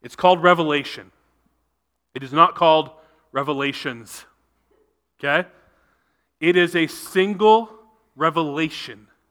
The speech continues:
of Jesus Christ. It is not plural. It is not a whole bunch of revelations. It is a revelation. The word revelation is the Greek word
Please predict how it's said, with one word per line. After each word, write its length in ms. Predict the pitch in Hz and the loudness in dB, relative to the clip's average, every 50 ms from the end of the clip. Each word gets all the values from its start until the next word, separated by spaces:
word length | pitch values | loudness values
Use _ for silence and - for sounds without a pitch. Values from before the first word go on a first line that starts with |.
| _ _ _ _ _ _ _ _ _ _ _ _ _ _ _ _ _ _ _ _ - | _ _ _ _ _ _ _ _ _ _ _ _ _ _ _ _ _ _ _ _ -14
of 120 | 135 131 | -14 -12
Jesus 360 | - - 139 139 131 131 - | -12 -12 -14 -12 -14 -16 -16
Christ. 500 | - - 135 113 104 - - - - - _ _ _ _ _ _ _ _ _ _ _ _ _ _ _ - | -12 -10 -10 -10 -10 -12 -20 -20 -20 -20 _ _ _ _ _ _ _ _ _ _ _ _ _ _ _ -14
It 100 | 123 139 | -10 -10
is 140 | 147 127 151 | -10 -6 -2
not 220 | 165 160 156 - | -2 -2 -2 -4
plural. 420 | - - 165 165 175 185 190 190 | -6 -6 -2 0 0 0 0 -2
It 100 | 151 151 | -2 -6
is 120 | 147 143 127 | -8 -6 -2
not 160 | 165 160 151 | -2 0 0
a 40 | 139 | 0
whole 200 | - 165 165 151 | -2 -4 -6 -6
bunch 320 | - - 160 190 - - | -2 -2 -2 -2 -2 -4
of 100 | 202 185 | -4 0
revelations. 720 | 185 190 185 190 185 190 190 190 - - 208 202 196 190 - _ _ _ _ _ _ _ _ - | 0 0 0 0 -2 -2 -4 -4 -6 -12 -10 -10 -12 -14 -16 _ _ _ _ _ _ _ _ -18
It 160 | 135 135 135 | -14 -8 -8
is 240 | 143 139 - - _ _ _ - | -8 -8 -8 -14 _ _ _ -16
a 100 | - 127 | -14 -12
revelation. 680 | 120 117 135 135 151 143 139 135 123 - - - 117 104 _ _ _ _ _ _ _ _ _ _ _ _ _ _ _ _ _ _ _ _ _ _ _ _ _ _ _ - | -8 -6 -6 -4 -4 -6 -6 -8 -8 -10 -16 -18 -20 -20 _ _ _ _ _ _ _ _ _ _ _ _ _ _ _ _ _ _ _ _ _ _ _ _ _ _ _ -10
The 60 | 143 135 | -10 -10
word 360 | 131 135 156 185 202 208 190 | -6 -4 0 0 0 0 0
revelation 840 | 180 190 190 180 190 175 160 165 160 160 - - - 120 117 135 139 _ _ _ _ _ _ _ _ _ _ _ _ _ _ - | 2 0 0 0 0 -4 -4 -4 -6 -6 -8 -14 -16 -18 -18 -18 -20 _ _ _ _ _ _ _ _ _ _ _ _ _ _ -6
is 200 | 151 160 156 143 | -6 -6 -6 -6
the 100 | 127 151 | -8 -10
Greek 460 | 143 117 - 139 156 170 185 175 - | -10 -10 -8 -6 -6 -6 -6 -8 -10
word 420 | 156 156 156 160 160 165 165 156 | -6 -4 -2 0 0 0 -2 -4